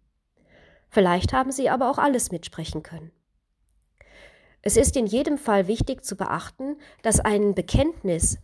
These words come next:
immer eine menschliche Interpretation des biblischen Zeugnisses von Gott ist. Es ist also niemals unfehlbar,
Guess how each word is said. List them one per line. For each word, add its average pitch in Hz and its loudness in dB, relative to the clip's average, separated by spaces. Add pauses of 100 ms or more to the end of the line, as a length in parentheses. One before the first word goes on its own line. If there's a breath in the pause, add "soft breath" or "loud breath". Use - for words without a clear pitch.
(180 soft breath)
immer 294 2
eine 240 -2
menschliche 220 -2
Interpretation 190 -4
des 262 -2
biblischen 220 -2
Zeugnisses 175 -2
von 160 -12
Gott - -10
ist. - -14 (920 soft breath)
Es 220 -2
ist 269 4
also 226 4
niemals 214 0
unfehlbar, 180 -4